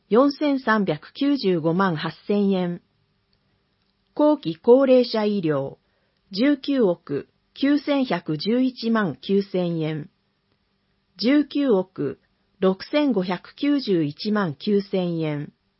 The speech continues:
下水道事業会計、収入決算額、支出決算額の順に読みます。下水道事業会計、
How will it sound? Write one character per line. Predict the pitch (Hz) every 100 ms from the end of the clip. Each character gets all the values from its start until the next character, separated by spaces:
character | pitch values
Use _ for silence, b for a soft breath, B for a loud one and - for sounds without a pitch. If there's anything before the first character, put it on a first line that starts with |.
| _ _ _ _ _ _ _ _ _ _ _ _ _ -
下 | 196
水 | 196 302 302
道 | 277 269
事 | 269 262
業 | 254 233
会 | 233 220 202
計、 | - 147 135 - _ _ _ _ _ _
収 | - 269 294
入 | 285 277
決 | 269 247 247 -
算 | 220 190
額、 | 151 156 _ _ _ _ _ _
支 | - 208
出 | 208 - 302
決 | 302 285 -
算 | 294 262
額 | 208 196 170
の | 147
順 | 165 208 208
に | 196
読 | 185
み | 180 165
ま | 151 151
す。 | - - _ _ _ _ _ _ _ _ _ -
下 | 190
水 | - 285 285
道 | 277 269
事 | 269 254
業 | 247 233
会 | 233 214 196
計、 | - 143 143 131